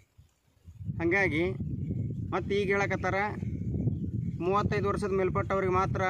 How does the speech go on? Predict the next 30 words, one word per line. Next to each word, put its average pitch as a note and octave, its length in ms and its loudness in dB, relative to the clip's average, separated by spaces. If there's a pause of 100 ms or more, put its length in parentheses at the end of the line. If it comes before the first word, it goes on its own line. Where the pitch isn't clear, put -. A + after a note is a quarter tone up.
(360)
ಮೂರು F3 240 2
ಸಾವಿರ E3+ 160 2
ರೂಪಾಯಿ F3 180 2
ಹಾಕ-, E3+ 280 2
ಹಾಕ್ತೀವಿ E3 480 0
ಅಂತ D#3 200 0
ಹೇಳಕತ್ತಾರ. D3 420 -2 (840)
ಹಾಗಾಗಿ D#3+ 520 -2 (800)
ಕಲಾಕ್ಕೆ G#3+ 300 0
ವಯಸ್ಸು A3 280 4
ಸಂಬಂಧ G#3 300 0
ಇಲ್ಲ. F#3+ 140 4 (2250)
ಅದಕ್ಕೆ E3+ 640 -2 (1040)
ಸಣ್ಣ A3 220 0
ವಯಸ್ಸಿನ A3+ 300 0
ಕಲಾವಿದರು A3 360 2
ಇರ್ತಾವೆ G#3 220 0
ಜಾಸ್ತಿ. F#3+ 440 -2 (600)
ನಮ್ಮ G3 180 0
ಮನ್ಯಾಗ G#3+ 200 2
ನಾವು G#3 140 2
ಇಬ್ರು G3+ 220 2
ಇದೀವಿ. D3 260 2 (1040)
ಹಾಂ, F#3+ 240 0
ಮತ್ತೊಂದು F#3 280 -2
ಕೆಲ್ಸಕ್ಕೆ G3+ 320 0
ಹೋಗಿ G3+ 120 2
ಏನಂದ್ರೆ G3+ 300 2
lockdown F#3 300 2
ಮಾಡಿಟ್ರ. F3+ 340 0